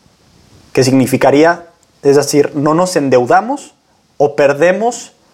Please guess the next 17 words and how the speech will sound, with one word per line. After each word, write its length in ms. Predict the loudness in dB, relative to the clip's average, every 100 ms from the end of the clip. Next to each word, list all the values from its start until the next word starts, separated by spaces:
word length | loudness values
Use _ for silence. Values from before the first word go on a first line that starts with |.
| _ _ _ _ _ 0
en 140 | 2
las 200 | 2 0
elecciones 460 | -6 -8 -6 -4 -2
de 60 |
dos 140 | -2 -2
mil 180 | 0
veintiuno. 480 | 0 0 -4 -12 -12 -20 _ _ _ _ _ _ _ _ -4
¿Qué 120 | -2
hacemos? 600 | 0 -4 -12 -12 -18 -20 _ _ _ _ _ _ _ _
¿No? 280 | -2 -2 -4 -16 _
Eh, 400 | 2 4 2 -2 -2
a, 180 | 2 2 2
a 120 | 0
ese 260 | 0 -4 -2
grado 420 | 0 0 -2 -4
puede 320 | 0 2 0
llegar, 360 | -2 -6 -8